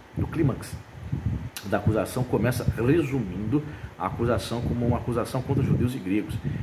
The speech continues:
que se encontram todos igualmente sob o pecado. Esta é a primeira menção de pecado na carta,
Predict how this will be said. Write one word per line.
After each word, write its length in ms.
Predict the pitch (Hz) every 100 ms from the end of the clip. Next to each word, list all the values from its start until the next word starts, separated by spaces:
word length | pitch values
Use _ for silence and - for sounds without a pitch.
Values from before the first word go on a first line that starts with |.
| -
que 80 | -
se 100 | -
encontram 420 | 123 - 107 110
todos 280 | 104 - 135
igualmente 460 | 135 113 98 110 -
sob 240 | - 135
o 20 |
pecado. 400 | 131 147 147 76 - - - - - - - - - - - - - - - - - 80
Esta 220 | 131 -
é 20 |
a 20 |
primeira 280 | 123 120 147
menção 420 | 147 120 - 117
de 80 | 123
pecado 440 | - 127 87 76 - - -
na 120 | 87
carta, 560 | - 113 123 139 - 135